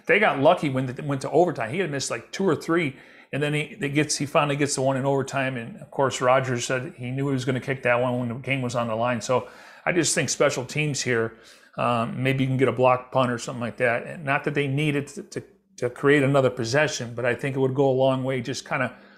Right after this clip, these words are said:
playing that complementary football. You know, offense, defense, they play off each other, and special teams, maybe they can get to midfield and, you know, give Kyler a short field to play with.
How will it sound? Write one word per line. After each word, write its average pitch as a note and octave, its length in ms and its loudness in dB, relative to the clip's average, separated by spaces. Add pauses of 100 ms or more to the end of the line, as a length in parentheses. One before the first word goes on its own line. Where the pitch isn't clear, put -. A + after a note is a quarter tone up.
(140)
playing C#3+ 220 4
that C3 180 2
complementary C3+ 600 0
football. A2+ 640 -2
You B2 80 -10
know, A#2 220 -8 (340)
offense, B2+ 400 4
defense, C3 480 0
they A2+ 120 -4
play C3 200 2
off A#2+ 180 2
each A#2 160 -6
other, C3 200 2
and A2+ 120 -6
special C3+ 320 -2
teams, C3 420 -6 (380)
maybe C#3+ 200 0
they C3+ 140 2
can B2 100 -2
get C3 140 2
to B2+ 60 0
midfield C3 580 2
and, A#2 200 -8
you A#2+ 60 -6
know, A#2 160 -8
give A#2+ 180 -4
Kyler B2 320 4
a A2 60 -6
short A#2+ 220 -4
field A#2+ 240 -2
to - 40 -12
play B2 240 -4
with. - 320 -10